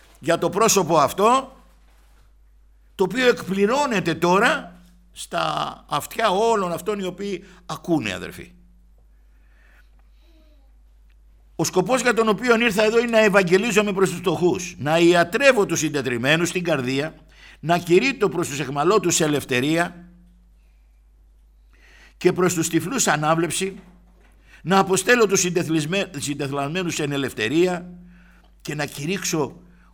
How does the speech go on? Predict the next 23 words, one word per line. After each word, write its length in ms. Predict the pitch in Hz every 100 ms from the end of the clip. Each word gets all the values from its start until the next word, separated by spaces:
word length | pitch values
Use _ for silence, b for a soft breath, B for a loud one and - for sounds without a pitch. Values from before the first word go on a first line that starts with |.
| -
ότι 220 | 151 165
είναι 120 | 180
καιρός 440 | 170 156 165 202 185
ευπρόσδεκτος 760 | - 185 226 180 151 - 127
του 80 | -
Κυρίου". 540 | 104 120 127 117 - - - - _ _ _ _ _ _ _ _ _ _ _ _ _ B B B
Υπάρχει 480 | 123 208 220 170
χρόνος 640 | 170 165 202 233 254 254 - B B B -
που 120 | 165
μπορείς 540 | 160 170 214 262 - B B
να 160 | 170
ζητήσεις 500 | 170 170 196 233 214
τον 180 | 233 226
Θεό, 320 | 151 226 269
να 120 | 147 156
έρθει 300 | 226 - 233
στη 160 | 254
ζωή 340 | 196 233 302 330
σου. 360 | - 127 - - - - - - _ _ _ _ _ _ _ _ _ _ _ _ _ _ _ _ _ _ _ -
Ήρθε 220 | 233 247
να 100 | 247
δώσει 260 | 277 214
μία, 600 | 226 247 247 220 180 -